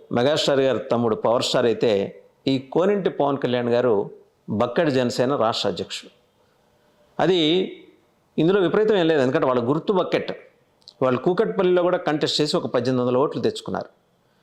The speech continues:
ఒకటైతే వాళ్ళ ఆ ఎజెండా క్లియర్గా కనిపించింది. వాళ్ళని స్పాన్సర్ చేసి నడిపిస్తున్న వ్యక్తులు బయట రాష్ట్రాల వాళ్ళు, వాళ్ళకి పర్పస్ ఆంధ్రప్రదేశ్లో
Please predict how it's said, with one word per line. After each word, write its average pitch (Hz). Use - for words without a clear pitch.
ఒకటైతే 240
వాళ్ళ 214
ఆ 139
ఎజెండా 226
క్లియర్గా 180
కనిపించింది. 113
వాళ్ళని 139
స్పాన్సర్ 196
చేసి 185
నడిపిస్తున్న 147
వ్యక్తులు 180
బయట 131
రాష్ట్రాల 131
వాళ్ళు, 120
వాళ్ళకి 135
పర్పస్ 180
ఆంధ్రప్రదేశ్లో 160